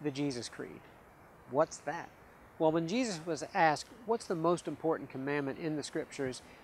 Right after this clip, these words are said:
he replied, "The most important is, 'Hear, O Israel, the Lord is our God, the Lord is one. You shall love the Lord your God with all of your heart, soul, mind, and strength.'" But then Jesus added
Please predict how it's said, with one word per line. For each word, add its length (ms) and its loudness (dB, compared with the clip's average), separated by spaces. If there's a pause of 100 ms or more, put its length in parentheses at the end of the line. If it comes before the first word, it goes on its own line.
he 80 0
replied, 440 4
"The 60 -2
most 400 0
important 460 -2
is, 180 -2
'Hear, 340 -2
O 220 0
Israel, 480 0
the 140 -4
Lord 480 4
is 120 0
our 140 4
God, 320 2
the 80 -4
Lord 400 2
is 320 -4
one. 320 -4 (380)
You 80 -4
shall 200 0
love 320 8
the 80 0
Lord 280 2
your 100 -2
God 300 0
with 120 -10
all 200 4
of 100 -2
your 120 0
heart, 340 0
soul, 240 -6
mind, 320 -2
and 100 -8
strength.'" 400 -8 (100)
But 180 -4
then 200 2
Jesus 480 0
added 440 2